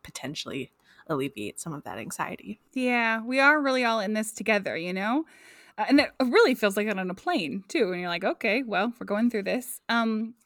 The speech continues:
Speaker 2: I guess I just also wanna, like, just continue to underpin this point of, like, Christine, even though you said that everything has been pretty uneventful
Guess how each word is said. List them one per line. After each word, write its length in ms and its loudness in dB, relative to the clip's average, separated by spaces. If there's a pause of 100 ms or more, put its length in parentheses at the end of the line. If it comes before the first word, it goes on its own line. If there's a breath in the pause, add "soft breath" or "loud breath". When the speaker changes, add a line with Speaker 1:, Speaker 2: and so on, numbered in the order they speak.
Speaker 2:
I 120 -4
guess 200 2
I 60 2
just 260 -4 (120)
also 360 2
wanna, 320 2
like, 300 2 (240)
just 300 -6 (600)
continue 500 2
to 60 0
underpin 420 2
this 140 -2
point 280 -2
of, 120 -4
like, 240 2 (360 loud breath)
Christine, 320 0
even 260 2
though 60 4
you 180 2
said 280 0
that 240 -2 (120)
everything 460 0
has 180 0
been 260 -2
pretty 300 -2
uneventful 880 0